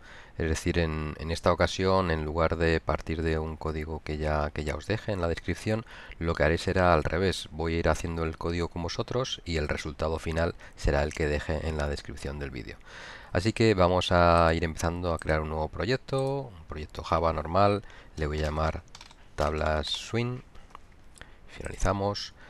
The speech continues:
no creamos módulo y dentro de el S R C vamos a darle a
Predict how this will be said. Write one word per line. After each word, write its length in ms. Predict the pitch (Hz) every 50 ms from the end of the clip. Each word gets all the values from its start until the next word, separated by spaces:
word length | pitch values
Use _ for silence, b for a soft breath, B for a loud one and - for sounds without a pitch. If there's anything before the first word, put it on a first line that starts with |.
| B B B B B -
no 220 | 78 76 78 87 82
creamos 440 | - - 76 76 76 80 82 -
módulo 520 | - 110 120 123 123 123 123 123 123 123 123 - B B B B B B - -
y 280 | 101 104 104 104 98
dentro 600 | 92 87 80 80 82 82 - 82 82 85 87 85
de 680 | 82 82 85 85 85 82 85 85 85 85 85 82 82 85 -
el 220 | - 85 82 78 -
S 240 | - 85 - - 82
R 180 | 80 - 85 82
C 440 | - - 123 127 127 127 127 - 85
vamos 300 | 82 78 80 80 82 -
a 60 | 82
darle 540 | 80 82 82 - 82 82 85 82 82 82 - -
a 260 | - 82 80 80 78